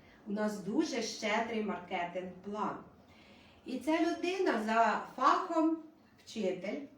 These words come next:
я її вітала вже сьогодні зі святом. Е, людина, яка є наставником великої команди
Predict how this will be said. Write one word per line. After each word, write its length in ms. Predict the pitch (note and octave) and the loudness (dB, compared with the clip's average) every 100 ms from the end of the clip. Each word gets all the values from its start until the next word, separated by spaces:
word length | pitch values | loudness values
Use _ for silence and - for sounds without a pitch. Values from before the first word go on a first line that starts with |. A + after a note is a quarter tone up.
| - | -12
я 220 | F3+ F#3 F3+ | -2 0 0
її 140 | F3 | -2
вітала 520 | E3 D#3+ F3 F3 G#3 A#3+ | -6 -6 -2 -2 -2 -4
вже 140 | C4+ | -6
сьогодні 360 | C4+ D4+ C#4+ C#4+ | -4 -2 -2 -4
зі 240 | C#4 C#4+ | -6 -8
святом. 680 | - B3+ C4+ C4+ C4+ C4 C4+ - - - - - - - - - - | -4 0 0 0 -2 -4 -4 -12 -20 -20 -20 -20 -20 -20 -20 -12 -2
Е, 140 | G3 | 0
людина, 440 | B3+ C#4 F4+ F4 C#4+ | 2 2 2 4 4
яка 720 | B3+ B3+ - C4+ B3+ B3 A3+ - - - | 2 -2 -2 2 4 2 0 -6 -18 -14
є 240 | G3 C4 B3+ | -2 0 2
наставником 960 | B3+ B3+ - A#3+ A#3+ G#3 G#3+ G#3+ G#3 | 0 -2 0 4 4 4 0 -2 -2
великої 520 | G#3+ A3 G#3+ G#3 G3+ F#3+ | 0 2 2 0 -2 -2
команди 920 | - G#3 G3+ F#3+ F#3+ G3 G#3 B3+ | -4 -2 0 0 0 -4 -4 -6